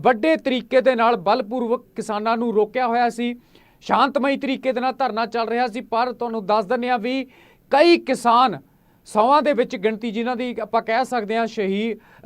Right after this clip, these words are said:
ਅ, ਜ਼ਖਮੀ ਹੋਏ, ਤੇ ਜੇ ਸ਼ੁਭਕਰਨ ਸਿੰਘ ਦੀ ਗੱਲ ਕਰੀਏ ਤਾਂ ਉਸ ਦੀ ਮੌਤ, ਅ, ਜਿਹੜੀ, ਅ, ਗੋਲੀ ਲੱਗਣ ਦੇ ਹੋ-, ਨਾਲ ਹੋਈ ਸੀ, ਸ਼ਹਾਦਤ ਹੋ ਗਈ ਸੀ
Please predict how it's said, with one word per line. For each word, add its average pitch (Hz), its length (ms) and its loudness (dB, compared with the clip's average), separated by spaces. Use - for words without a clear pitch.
ਅ, 185 40 4
ਜ਼ਖਮੀ 247 460 0
ਹੋਏ, 254 260 4
ਤੇ 247 120 6
ਜੇ 247 160 4
ਸ਼ੁਭਕਰਨ 269 580 2
ਸਿੰਘ 262 240 -4
ਦੀ 247 180 -4
ਗੱਲ 233 180 2
ਕਰੀਏ 233 320 -2
ਤਾਂ 240 160 -4
ਉਸ 202 200 -4
ਦੀ 233 140 -6
ਮੌਤ, 190 540 -2
ਅ, 202 40 2
ਜਿਹੜੀ, 233 340 0
ਅ, - 20 0
ਗੋਲੀ 196 320 2
ਲੱਗਣ 233 300 0
ਦੇ 233 140 0
ਹੋ-, 208 120 -2
ਨਾਲ 208 260 0
ਹੋਈ 214 240 0
ਸੀ, 226 240 -6
ਸ਼ਹਾਦਤ 202 540 -4
ਹੋ 240 120 -4
ਗਈ 214 140 -4
ਸੀ 233 260 -6